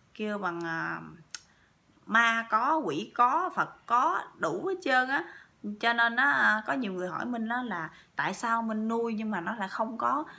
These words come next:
nó lại không như cái lời mình nói, nó không có dữ dằn như mình nói. Và có nhiều người á, thì họ lại xác nhận là thật sự đúng như những lời mình nói. Nhưng mà cái, à, có nhiều người họ bán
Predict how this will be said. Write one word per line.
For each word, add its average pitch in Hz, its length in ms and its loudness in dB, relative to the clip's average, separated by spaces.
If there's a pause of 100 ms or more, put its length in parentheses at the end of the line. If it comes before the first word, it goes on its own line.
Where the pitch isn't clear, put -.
(220)
nó 311 180 0
lại 190 180 2
không 254 260 0
như 247 120 0
cái 269 120 -2
lời 180 180 4
mình 196 180 -2
nói, 262 320 6 (200)
nó - 60 -4
không 302 220 2
có 403 280 2
dữ 226 260 0
dằn 196 240 4
như 214 100 -2
mình 233 160 -4
nói. 262 280 6 (320)
Và 180 80 -4
có 262 100 0
nhiều 233 220 0
người 180 300 0
á, 247 140 -4
thì 180 100 -4
họ 151 160 -2
lại 190 120 0
xác - 240 -2
nhận 175 240 0
là 170 220 -2
thật - 180 -2
sự 160 400 -4 (220)
đúng 302 360 0
như 233 100 0
những 202 160 -4
lời 175 140 4
mình 185 160 -4
nói. 208 300 4 (480)
Nhưng 226 320 -2
mà 165 260 4
cái, 247 540 0
à, 202 500 2 (420)
có - 100 0
nhiều 180 200 0
người 170 280 -2
họ 170 160 2
bán 254 400 2